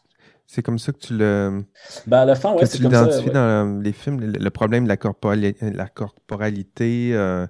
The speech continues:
Speaker 2: Dans Heur,
Speaker 1: on,
Speaker 2: surtout, ouais.
Speaker 1: idéalement, l'intelligence devrait se détacher du, du corps. C'est que, c'est ce genre de, de concept-là qui est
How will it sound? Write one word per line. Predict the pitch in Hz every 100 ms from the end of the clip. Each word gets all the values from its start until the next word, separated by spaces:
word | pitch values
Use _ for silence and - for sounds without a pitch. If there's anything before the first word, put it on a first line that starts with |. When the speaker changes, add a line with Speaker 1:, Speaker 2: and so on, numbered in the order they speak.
| - _ -
Speaker 2:
Dans | 113 95
Heur, | 92
Speaker 1:
on, | 92
Speaker 2:
surtout, | 92 98 113
ouais. | 98 -
Speaker 1:
idéalement, | 113 113 107 104 107 110 120
l'intelligence | 107 107 95 98 107 113 113 - - - -
devrait | 98 95 95 98 101 95
se | - -
détacher | 87 101 101 104 101 - 113
du, | 101 101 95 95 95
du | 101
corps. | 113 120 117
C'est | 120 -
que, | 98
c'est | 101 104 - 113
ce | -
genre | 110 120
de, | 120 104
de | 104
concept-là | - 110 113 110 131
qui | 147
est | 120